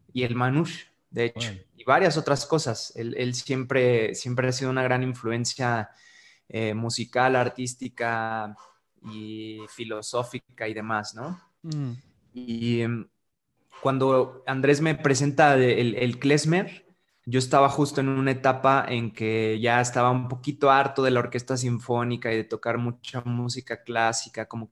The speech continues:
Speaker 1: que necesitaba algo más. Y la improvisación y esa alegría que tiene el klezmer, ese juguito de, de la música gitana, creo que me atrapó bastante. Así es como
Speaker 2: Órale.
Speaker 1: yo me introduje en el klezmer.
Speaker 2: Órale, órale. No, pues chido.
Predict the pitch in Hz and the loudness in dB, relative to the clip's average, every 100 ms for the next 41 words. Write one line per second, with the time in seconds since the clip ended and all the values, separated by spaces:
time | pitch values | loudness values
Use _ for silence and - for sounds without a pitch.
0 | _ 117 120 - - 139 151 156 - 135 | _ -4 -4 -4 0 2 4 4 2 0
1 | 135 135 123 113 110 - - - _ _ | 2 0 0 0 -2 -4 -10 -14 _ _
2 | _ _ _ _ 120 120 120 120 127 127 | _ _ _ _ -2 2 2 2 2 4
3 | 123 123 117 - 139 147 143 127 123 143 | 2 0 0 2 4 6 4 2 2 2
4 | 135 123 131 139 143 - 135 135 123 123 | 2 4 2 2 -2 -6 -4 -4 0 0
5 | 123 131 123 123 139 127 120 - - 135 | 2 0 -2 -2 -2 -2 -2 -8 0 0
6 | 120 120 - 127 120 113 110 113 110 113 | 0 -4 0 2 4 2 0 -2 -2 -2
7 | 113 117 117 120 127 123 - - 120 123 | -2 -2 -6 -10 -12 -16 -14 -6 -4 -4
8 | 123 _ _ _ _ _ _ 127 127 139 | -6 _ _ _ _ _ _ -4 -2 0
9 | 127 - 117 - 117 120 - 120 120 120 | 0 0 -2 0 0 0 -2 -4 -4 -10
10 | - _ 120 120 123 127 131 123 120 120 | -20 _ -10 -6 -4 -4 -4 -2 -2 -4
11 | 117 110 113 110 - 113 104 110 107 104 | -8 -14 -16 -16 -14 -14 -14 -12 -12 -14
12 | 101 _ _ _ _ _ _ - 113 110 | -20 _ _ _ _ _ _ -20 -16 -16
13 | 107 - _ _ - 110 123 101 - _ | -18 -20 _ _ -16 -12 -12 -14 -18 _
14 | _ _ 110 123 - - 120 131 | _ _ -16 -16 -16 -14 -10 -8